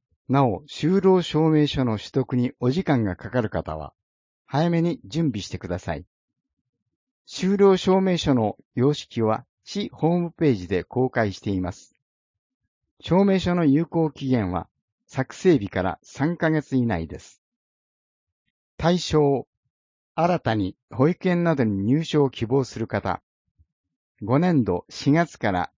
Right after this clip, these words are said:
転所を希望する方。ご注意、四年度の入所申請をしている方も、五年度四月からの入所を希望する場合は、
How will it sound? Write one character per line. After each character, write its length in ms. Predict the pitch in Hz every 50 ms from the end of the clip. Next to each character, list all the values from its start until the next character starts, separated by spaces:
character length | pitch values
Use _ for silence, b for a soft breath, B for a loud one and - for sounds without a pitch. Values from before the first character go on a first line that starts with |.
| _ _ -
転 200 | - 143 170 170
所 180 | - 160 151
を 60 | 151 139
希 140 | - -
望 180 | 95 107 120 127
す 140 | - - 107
る 60 | 104
方。 340 | - 95 - - 90 80 - _ _ _ _ _ _ _ _ _ _ _ _ _ _ _ _ _ _ _ _ _ _ _ _ _ _ _ _ _ _ _ _ _ _ _ -
ご 180 | - 120 139 143
注 240 | - - 214 185 131
意、 180 | 95 87 - _ _ _ _ _ _ _ _ _ _ _ _ _ _ -
四 160 | 127 131 160
年 220 | 190 214 214 185 147
度 140 | 113 110
の 240 | 104 101 104 95 - _ _ -
入 180 | 135 165 185
所 160 | - - 190
申 240 | 185 - 190 185 170
請 260 | - - 139 127 107
を 60 | 95 92
し 80 | -
て 100 | - 143
い 60 | 143
る 80 | 131 135
方 260 | - 127 120 - 113
も、 240 | 104 98 95 95 - _ _ _ _ _ _ _ _ _ -
五 160 | 110 139 165
年 200 | 196 208 190 156
度 160 | 110 98 -
四 200 | - - - 143
月 240 | 165 180 180 - -
か 100 | - 123
ら 100 | 113 107
の 120 | 104 95
入 220 | 95 110 127 160 165
所 180 | - 160 151
を 60 | 143
希 160 | 135 - - 120
望 200 | 120 143 151 143
す 160 | - - 139
る 120 | 135 131
場 220 | 104 104 104 107 107
合 180 | 107 110 104
は、 180 | 101 95 -